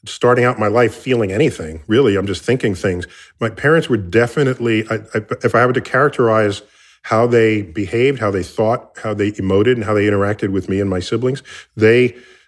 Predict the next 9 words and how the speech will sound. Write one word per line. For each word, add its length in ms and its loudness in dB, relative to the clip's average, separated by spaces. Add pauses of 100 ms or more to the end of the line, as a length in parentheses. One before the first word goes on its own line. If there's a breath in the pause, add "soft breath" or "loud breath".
uh, 140 -8 (340)
in 220 2
there 220 6
was 200 0
a 60 -2
feeling 760 -2
for 540 -2
the 120 0
world 460 0